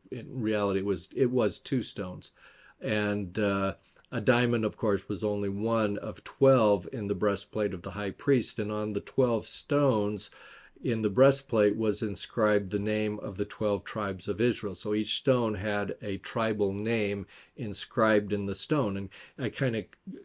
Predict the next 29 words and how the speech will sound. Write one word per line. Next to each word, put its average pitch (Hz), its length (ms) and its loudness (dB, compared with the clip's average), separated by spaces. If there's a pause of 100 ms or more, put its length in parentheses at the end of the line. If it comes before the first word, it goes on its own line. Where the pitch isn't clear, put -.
(140)
come 135 200 0
back 123 300 4
to 110 240 4
what 104 240 4
I 107 60 4
mentioned 107 360 -2
a 101 60 -2
moment 120 380 4
ago 101 440 2
about 101 380 -2
how 107 320 2 (260)
if 117 220 0
you 110 100 4
have 120 320 0
your 107 180 6
name 113 560 2
inscribed 110 960 0
in 101 160 2
something 107 560 -2
that 101 240 2
is 95 220 -2
permanent 107 720 -2 (340)
and 104 240 -2
enduring 101 880 4
like 101 380 2
a 95 160 -4
stone, 104 800 0 (380)
uh, 104 400 0
it 107 460 0